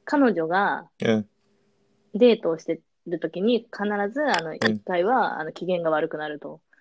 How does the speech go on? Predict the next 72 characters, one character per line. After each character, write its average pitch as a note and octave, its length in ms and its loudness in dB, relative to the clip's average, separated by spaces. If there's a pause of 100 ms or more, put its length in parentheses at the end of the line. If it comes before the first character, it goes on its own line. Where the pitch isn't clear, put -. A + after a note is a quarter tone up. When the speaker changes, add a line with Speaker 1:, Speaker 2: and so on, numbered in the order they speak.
(600)
Speaker 2:
誰 A2+ 200 2
が？ G2+ 120 0
彼 A2+ 180 4
女 G2 140 0
が？ B2 120 -6 (420)
Speaker 1:
彼 A#3 260 2
女 E3+ 140 -2
は。 D#3 220 -8 (380)
Speaker 2:
う A#3 80 2
ん。 A#3 260 6
Speaker 1:
彼 - 0 -
女 A#3+ 140 6
が C#4 300 2
け-、 A3+ 220 0 (120)
機 A#3 120 4
嫌 A#3+ 220 6
が A#3+ 100 4
悪 A#3 180 2
く A#3 80 -2
な A3 120 0
っ G#3+ 40 -4
て、 C4+ 140 4
そ B3+ 200 4
の B3+ 220 2
機 B3+ 120 0
嫌 B3+ 180 6
が B3+ 140 4
な D4 160 2
ぜ D4+ 120 2
悪 B3+ 280 4
い B3 60 4
の A3+ 180 0
か - 180 -2
っ A#3+ 80 -2
て - 160 4
い G3+ 80 6
う G3 60 -2
の G3+ 140 -2 (240)
を、 - 140 -2
あ - 60 -2
の、 E3 600 -4
Speaker 2:
う - 60 -20
ん。 - 40 -20 (560)
Speaker 1:
当 F#3+ 80 -4
て G#3 100 0
な G3+ 160 -2
き G3+ 80 -2
ゃ E3+ 40 0
い E3+ 80 -4
け F3 120 -4
な G3 160 -2
い G3+ 40 -2
っ G3 60 -6
て - 160 -2
い E3+ 120 2
う E3 40 -4
時 E3+ 100 0
間 F#3 240 0
が F#3+ 240 0
絶 G3 300 -2
対 A3+ 200 2
に、 A3 260 0
あ F#3+ 80 -6
の、 F#3 240 -2
デ G3+ 180 6
ー G3 40 -18
ト D#3+ 240 2
を D#3 160 -6
し - 760 -20
て F#3 140 2
い F3 40 0
る E3+ 340 -2